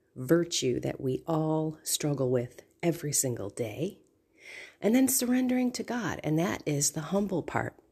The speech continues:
Not being filled with pride, letting go, understanding that we are just God's creatures, that in the end, we don't really control anything.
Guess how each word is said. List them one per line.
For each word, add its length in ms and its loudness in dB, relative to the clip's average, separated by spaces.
Not 460 4
being 280 2
filled 320 0
with 200 -4
pride, 600 -4
letting 460 4
go, 540 0
understanding 800 2
that 260 -2
we 220 4
are 160 -2
just 280 -2
God's 300 -6
creatures, 580 -4
that 200 -6
in 100 8
the 180 6
end, 220 4
we 300 0
don't 260 -4
really 260 2
control 560 2
anything. 520 -4